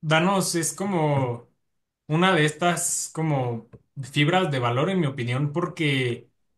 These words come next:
el dividend yield es bueno, el nivel de deuda es muy bajo,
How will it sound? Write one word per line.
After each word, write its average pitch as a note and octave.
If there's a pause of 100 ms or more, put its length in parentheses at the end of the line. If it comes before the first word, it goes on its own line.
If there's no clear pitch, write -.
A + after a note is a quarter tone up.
(340)
el D3+
dividend F#3+
yield F#3
es E3
bueno, F3+
el C#3
nivel D3
de E3+
deuda E3+
es D#3+
muy E3
bajo, E3+